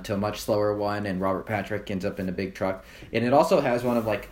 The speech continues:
I think maybe one of my favorite shots of the film, where Arnold jumps from their much slower, uh, car on top of, like, the truck with Robert Patrick with the machine gun and just starts going to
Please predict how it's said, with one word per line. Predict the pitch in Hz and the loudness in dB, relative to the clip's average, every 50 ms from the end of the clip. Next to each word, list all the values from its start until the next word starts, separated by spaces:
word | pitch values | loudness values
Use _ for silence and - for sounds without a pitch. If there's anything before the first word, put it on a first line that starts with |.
| - - - | -12 -8 -4
I | 110 | -2
think | 110 156 151 - | -2 -2 -2 0
maybe | 131 131 131 123 127 | 0 2 2 2 2
one | 120 113 120 120 | 0 2 2 0
of | 110 | 0
my | 107 104 98 | 0 -2 -2
favorite | - 123 117 110 113 - | -2 -2 -2 -2 -4 -4
shots | - 110 104 104 - | -4 -4 -4 -4 -4
of | 123 117 | -6 -6
the | 113 | -4
film, | - 131 127 131 139 135 - - - - - - | -2 0 0 0 -2 -4 -10 -16 -20 -18 -6 -2
where | 113 107 104 - | 0 2 2 2
Arnold | - 117 120 127 127 123 117 110 110 | 2 2 4 4 4 2 0 0 0
jumps | 117 110 123 120 - | 0 0 0 -2 -4
from | - 120 107 98 | -4 -4 -4 -2
their | 95 95 90 90 95 - | -2 -2 -2 -2 -4 -4
much | 92 107 104 104 - | -4 -4 -4 -4 -4
slower, | - - 104 98 101 104 104 104 - - - - - - - - - - 143 | -4 -4 -2 0 0 -2 -2 -6 -10 -16 -20 -20 -20 -20 -20 -16 -6 -2 0
uh, | 107 98 95 92 - | 0 0 0 -4 -4
car | - 107 101 101 110 113 - - | -2 0 2 2 2 0 -2 -2
on | 107 110 110 104 101 | -2 -2 -2 -2 -2
top | - 104 101 98 | -2 -2 -2 -2
of, | 113 107 98 92 - | -2 -4 -4 -6 -6
like, | 90 87 87 - | -6 -6 -6 -6
the | - | -10
truck | 90 - - 101 101 - | -8 -4 -4 -4 -4 -4
with | - 95 90 87 | -4 -6 -4 -2
Robert | 87 90 92 95 95 | -2 -2 -2 -2 -4
Patrick | 101 101 95 95 - 120 113 - - - - - - | -4 -4 -4 -2 -2 -4 -4 -4 -8 -16 -10 -6 -6
with | 127 127 | -4 -4
the | 110 104 | -4 -4
machine | 101 98 - 113 113 117 | -4 -4 -4 -2 -2 0
gun | 123 135 135 143 151 - | 0 0 0 0 -2 -2
and | 127 131 | -2 -2
just | 143 139 | -2 0
starts | - - 143 139 - | 0 0 0 2 4
going | 156 147 143 - - | 4 4 6 4 2
to | - | 0